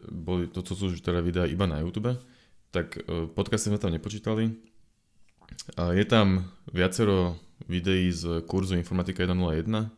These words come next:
E, čiže to aj ten trailer je, i, trailer na kurz Informatika jeden nula jedna je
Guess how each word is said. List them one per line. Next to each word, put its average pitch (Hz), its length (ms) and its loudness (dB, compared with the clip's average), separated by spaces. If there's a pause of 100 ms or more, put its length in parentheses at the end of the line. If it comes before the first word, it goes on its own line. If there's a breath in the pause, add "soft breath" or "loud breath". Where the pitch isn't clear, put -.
(720 soft breath)
E, 85 340 -4
čiže 85 260 -6
to - 120 -2
aj 82 160 2
ten 85 160 -2
trailer 85 400 0
je, 80 200 0 (840)
i, 87 80 -4 (140)
trailer 92 320 2
na 85 120 -2
kurz 87 200 -2
Informatika 87 420 -4
jeden 85 160 0
nula 85 160 0
jedna 85 240 -2
je 80 400 -2